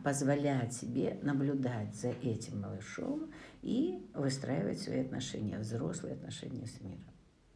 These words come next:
То есть что это такое? Ну, например, вы обижаетесь. Кому это принадлежит?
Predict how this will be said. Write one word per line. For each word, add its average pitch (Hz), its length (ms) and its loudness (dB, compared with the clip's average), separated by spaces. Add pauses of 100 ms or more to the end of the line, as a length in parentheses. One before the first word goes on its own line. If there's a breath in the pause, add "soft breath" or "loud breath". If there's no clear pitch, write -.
(320 loud breath)
То - 60 -4
есть 156 140 -2
что 226 100 2
это - 240 2
такое? - 460 -10 (500)
Ну, 240 80 2
например, 107 540 2 (200)
вы 190 180 2
обижаетесь. - 800 -2 (160)
Кому 175 240 4
это - 180 2
принадлежит? - 640 -4